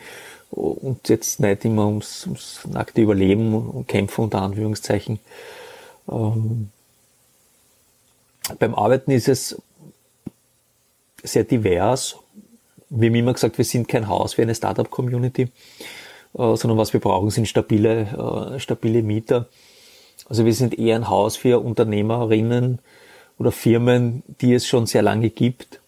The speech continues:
die ein stabiles, äh, Geschäftsgebaren haben und die einfach, äh, nicht mehr alleine oder nicht mehr so isoliert arbeiten wollen und sich besser vernetzen wollen und, und ihre Tätigkeit,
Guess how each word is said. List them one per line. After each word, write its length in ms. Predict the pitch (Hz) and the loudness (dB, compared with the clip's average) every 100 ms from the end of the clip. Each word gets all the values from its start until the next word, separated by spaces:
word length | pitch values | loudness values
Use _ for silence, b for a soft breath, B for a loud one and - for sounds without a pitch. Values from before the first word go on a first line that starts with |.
| b b _ | b b _
die 140 | 113 117 | 0 2
ein 120 | 113 | 2
stabiles, 640 | - 120 117 113 120 - - | 0 0 2 2 2 -2 0
äh, 180 | 117 | 0
Geschäftsgebaren 880 | 113 113 117 - - 131 113 107 117 | 0 0 -2 -2 -2 -2 0 -2 0
haben 380 | 110 104 123 117 _ b b b b b b b b b | 0 0 0 -4 _ b b b b b b b b b
und 200 | 139 120 | -2 2
die 80 | 135 | 4
einfach, 480 | 104 104 127 113 - | 4 0 0 -2 -2
äh, 920 | 110 107 110 110 117 - 185 - - | 0 2 2 2 -2 -8 -12 -20 -8
nicht 360 | 135 123 123 - | 0 0 0 0
mehr 160 | 120 | 2
alleine 540 | 107 107 95 104 113 110 | 4 2 2 2 4 4
oder 160 | 107 | 4
nicht 240 | 113 110 - | 0 0 -2
mehr 80 | 113 | 0
so 100 | 120 | 2
isoliert 420 | 110 120 113 113 | 2 2 2 2
arbeiten 460 | 101 101 107 113 | 2 0 0 -2
wollen 180 | 107 101 | 0 0
und 120 | 110 | 0
sich 160 | 110 113 | 0 0
besser 260 | 110 - 117 | -2 0 0
vernetzen 520 | 113 101 90 - 107 | 2 0 0 -2 2
wollen 240 | 101 104 | 2 2
und, 260 | 107 107 - | 0 -4 -6
und 220 | 117 - | -8 -2
ihre 200 | 117 110 | 2 2
Tätigkeit, 600 | 110 95 - - 104 - | 2 0 -4 -2 -2 -2